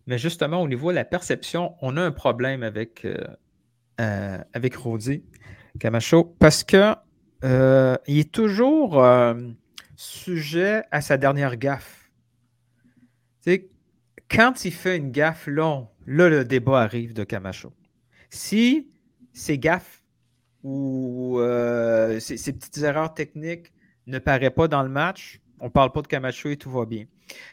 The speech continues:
Camacho, moi, ce que j'ai aimé de Sid, c'est que c'est l'alternative. S'il y a pas Camacho dans ce, dans cette,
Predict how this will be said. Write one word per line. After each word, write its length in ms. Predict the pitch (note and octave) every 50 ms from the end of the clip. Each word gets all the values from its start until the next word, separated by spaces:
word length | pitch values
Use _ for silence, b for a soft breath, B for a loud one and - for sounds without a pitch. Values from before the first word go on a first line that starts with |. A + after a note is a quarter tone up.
| B B B
Camacho, 760 | - D3+ D#3 F3 F3+ - - A#3 A#3+ C4+ D4+ D#4+ C#4+ C4+ _ _ _ _ _ _ _ _ _ _ _ _ _ _ _ _ _
moi, 180 | - C#3 D3+ D#3
ce 80 | D#3 -
que 100 | F3+ E3
j'ai 140 | E3 F3
aimé 180 | E3 E3 E3+ G3+
de 140 | G#3 F3 D#3
Sid, 440 | - - - - G3+ A3 A3+ G3 F#3+
c'est 220 | - - D#3 D3
que 100 | D3 - _ -
c'est 160 | - - C#3+
l'alternative. 800 | C3+ C#3 C3+ C3+ - E3 D#3+ D#3 F3 C#3 - - E3+ E3 E3 C#3+
S'il 300 | - - - - - B3
y 60 | B3
a 60 | G#3+ -
pas 140 | - G3+
Camacho 520 | G3+ - D#3+ C#3 C3 A#2+ A#2 - - E3+ F3
dans 160 | E3 B2 A#2+
ce, 240 | - - - - A#2
dans 100 | A#2+ A#2
cette, 260 | - - B2+ A#2+ A#2+